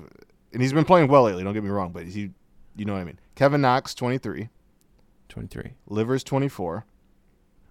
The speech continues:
Speaker 1: Magruder and Nerlens are not in the rotation. That's thirty-one and twenty-eight. Don't add those.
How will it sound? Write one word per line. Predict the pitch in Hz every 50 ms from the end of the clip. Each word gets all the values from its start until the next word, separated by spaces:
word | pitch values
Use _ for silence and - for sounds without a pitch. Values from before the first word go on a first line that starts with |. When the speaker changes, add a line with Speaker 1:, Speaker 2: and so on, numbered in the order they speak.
| _ _ - - _ _ _ _ _ _ - _ _ _ _ _ _ _ _ _ _ _ _ _ _ _ _ _ _ _ _ _ _ _ _ _ _ -
Speaker 1:
Magruder | 101 104 98 95 113 127 143 143 151 156
and | 147 135 123
Nerlens | 123 123 123 120 117 117 117 110
are | 107 104
not | 104 104 107
in | 104 107
the | 113
rotation. | 113 113 113 - - 87 80 - - 82 92 110 -
That's | - 98 98 -
thirty-one | - - 120 123 123 123 117 113 113 110
and | 107 -
twenty-eight. | - 113 110 107 98 90 85
Don't | 98 104 107
add | 110 104 95 87
those. | 82 82 90 107 -